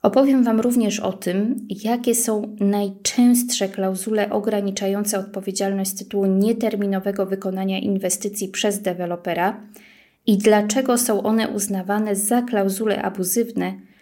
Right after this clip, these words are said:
czyli rażąco naruszające interesy nabywcy.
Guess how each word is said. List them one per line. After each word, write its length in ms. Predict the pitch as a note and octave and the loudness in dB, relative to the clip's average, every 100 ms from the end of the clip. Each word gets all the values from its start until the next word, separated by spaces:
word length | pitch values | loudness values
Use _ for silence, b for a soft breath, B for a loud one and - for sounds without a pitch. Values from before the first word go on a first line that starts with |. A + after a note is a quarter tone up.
| B _ | B _
czyli 340 | - C4 B3+ | 4 4 6
rażąco 760 | A3 G#3 G#3+ A3 G#3+ G#3 G#3 - | 4 4 2 0 0 0 -2 -2
naruszające 960 | G#3 G#3+ A#3+ A3+ G#3+ G3+ F#3+ G3 F#3+ G3 | 0 2 4 2 0 0 0 0 0 -2
interesy 560 | F#3+ F#3 F3 F3 - | -2 -4 -4 -4 -4
nabywcy. 580 | F3+ F3 F3+ F#3 - - | -4 -4 -6 -8 -8 -10